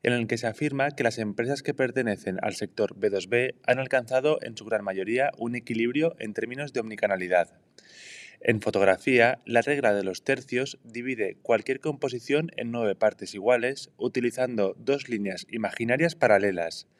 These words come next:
tanto en formato vertical como en horizontal. El objetivo es el de evitar descompensaciones en cada trabajo. La demanda actual del canal de distribución parece aplicar a la perfección esta regla en lo que se refiere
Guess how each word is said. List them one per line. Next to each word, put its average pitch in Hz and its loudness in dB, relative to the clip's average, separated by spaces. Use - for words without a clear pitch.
tanto 101 0
en 98 -4
formato 110 0
vertical 107 0
como 107 -2
en 104 -2
horizontal. 92 -2
El 107 4
objetivo 120 2
es 110 -8
el 123 -2
de 123 2
evitar 107 2
descompensaciones 104 -4
en 110 -6
cada 113 4
trabajo. 95 0
La 120 4
demanda 127 2
actual 143 2
del 117 -4
canal 113 -2
de 107 0
distribución 107 -4
parece 120 0
aplicar 135 0
a 107 0
la 98 0
perfección 131 -4
esta 120 -2
regla 127 0
en 120 -2
lo 117 0
que 110 -2
se 110 -10
refiere 135 0